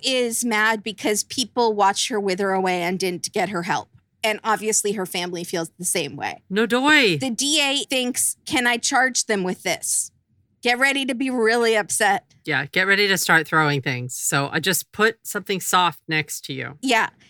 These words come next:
Speaker 1: He decides, "Not only are we gonna dismiss all of the charges that we have charged them with thus far, I'm not gonna charge them with anything else."
Speaker 2: Take a break. Let people scream into their pillow.
Speaker 1: Yeah, okay. One,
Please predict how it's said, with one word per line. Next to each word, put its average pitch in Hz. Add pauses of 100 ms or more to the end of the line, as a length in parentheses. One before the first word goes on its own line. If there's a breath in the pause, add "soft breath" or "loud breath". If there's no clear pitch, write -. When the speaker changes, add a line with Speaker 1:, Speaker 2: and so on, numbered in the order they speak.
(160 soft breath)
Speaker 1:
He 311
decides, 285
"Not 254
only 277
are 240
we 233
gonna 233
dismiss 214
all 202
of 202
the 214
charges 208
that 196
we 202
have 190
charged 190
them 190
with 185
thus 180
far, 233 (480 loud breath)
I'm 233
not 254
gonna 226
charge 196
them 202
with 190
anything 160
else." - (400)
Speaker 2:
Take 175
a 190
break. 175
Let 165
people 170
scream 165
into 160
their 175
pillow. 147 (420)
Speaker 1:
Yeah, 214
okay. 233 (180)
One, 196